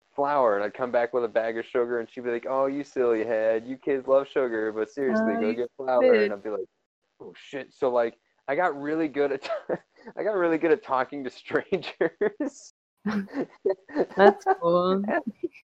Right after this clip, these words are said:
Speaker 1: Like, in the absence of being able, of not being able to, like, read or do much because I was small and couldn't read, I got really good at talking.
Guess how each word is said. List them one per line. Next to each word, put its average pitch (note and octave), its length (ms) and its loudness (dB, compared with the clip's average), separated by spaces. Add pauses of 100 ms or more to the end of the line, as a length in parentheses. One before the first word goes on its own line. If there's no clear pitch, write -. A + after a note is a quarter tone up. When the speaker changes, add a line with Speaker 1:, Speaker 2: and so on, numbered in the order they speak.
(200)
Speaker 1:
Like, D3+ 220 -2
in E3 140 0
the D#3 120 -2
absence D#3 520 -4
of C#3+ 160 -4
being C#3 260 -6
able, C3 420 -2
of A#2 140 -2
not A#2+ 240 4
being C3 200 2
able B2 180 6
to, A2+ 80 8
like, G#2+ 260 6
read G#2+ 400 -4
or G2 140 2
do G2+ 260 -8
much F#2+ 380 -6
because F#2+ 260 -4
I F2+ 60 4
was F#2 160 -6
small G2 400 -2
and F#2 100 -10
couldn't G2 320 -6
read, F#2 420 -8 (120)
I F#2+ 100 -6
got A2 280 -2 (140)
really F#2 360 -4
good E2 300 -4
at D#2 120 -6
talking. - 400 -8